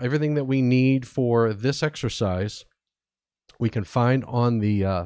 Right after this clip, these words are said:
the, the nameplate. We're gonna be referencing the twenty twenty version of the National Electrical Code,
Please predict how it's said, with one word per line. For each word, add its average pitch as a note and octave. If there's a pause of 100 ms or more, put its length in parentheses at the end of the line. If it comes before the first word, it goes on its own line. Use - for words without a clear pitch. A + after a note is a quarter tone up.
(120)
the, G2
the G#2+
nameplate. G#2+
We're A2
gonna B2
be A#2
referencing B2+
the A2
twenty C3
twenty C3
version A#2+
of A#2
the A2
National A2+
Electrical G#2
Code, D3